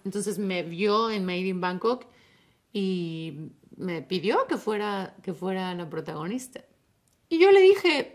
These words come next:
"Alejandro, gracias por creer en mí como actriz, pero yo solo soy actriz si estoy cantando, <laughs> como en la ópera. Tengo preparación de actriz, claro que sí, pero si estoy cantando".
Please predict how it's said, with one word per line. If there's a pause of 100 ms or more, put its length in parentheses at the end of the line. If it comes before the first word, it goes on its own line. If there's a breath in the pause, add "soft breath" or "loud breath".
(100)
"Alejandro,
gracias
por
creer
en
mí
como
actriz,
pero
yo
solo
soy
actriz (360 loud breath)
si
estoy
cantando,
<laughs>
como
en
la
ópera. (300 loud breath)
Tengo
preparación
de
actriz,
claro
que
sí, (200)
pero
si
estoy
cantando".